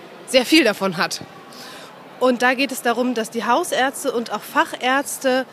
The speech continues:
asynchrone Konsile führen, also zeitversetzt. Man muss keine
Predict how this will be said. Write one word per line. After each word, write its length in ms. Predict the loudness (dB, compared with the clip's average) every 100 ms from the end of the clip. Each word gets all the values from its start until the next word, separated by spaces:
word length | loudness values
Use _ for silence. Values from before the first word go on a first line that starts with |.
| -14 -8
asynchrone 1000 | -2 0 0 -2 -4 0 2 2 2 0 -2
Konsile 460 | -4 -4 -2 -2 -2
führen, 440 | -4 0 2 2 -2 -12 -20 -16 -2
also 400 | 0 2 0 -2 -8 -20 -20 -10
zeitversetzt. 1040 | 0 2 2 0 -2 0 0 -2 -8 -4
Man 160 | -2 0
muss 280 | 0 0 -4 -4
keine 500 | 2 4 4 4 2